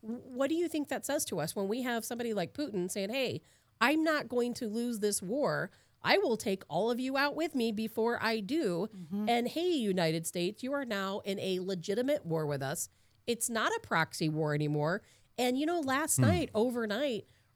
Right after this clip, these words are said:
Speaker 1: Russia let loose on Ukraine. They bombed them all night long. And they said, "You know what? This is in retaliation for you, United States, for sending those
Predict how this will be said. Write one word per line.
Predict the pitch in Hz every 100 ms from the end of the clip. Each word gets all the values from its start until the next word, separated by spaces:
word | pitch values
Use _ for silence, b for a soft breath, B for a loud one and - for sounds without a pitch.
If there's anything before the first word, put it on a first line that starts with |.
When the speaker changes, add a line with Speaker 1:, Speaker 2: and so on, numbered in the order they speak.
| 185
Speaker 1:
Russia | 254 302 233 180 147
let | 208 208 262 -
loose | 170 269 247 -
on | 160 160
Ukraine. | 160 - 202 180 127 - b b
They | 214 277
bombed | 202 202 214 226 220
them | 220 214
all | 156 180 196 208
night | 214 190 190 151
long. | 147 139 139
And | 156
they | 170
said, | 208 208
"You |
know | 233
what? | 254 277 - b b
This | 180 285 -
is | 311
in | 269 240
retaliation | 214 196 202 190 190 196 190 165
for | 185
you, | 190 254 311 151 165 b b b
United | - 214 190 180 175 170
States, | - 156 170 -
for | 254
sending | - 175 190
those | 202 151 180 -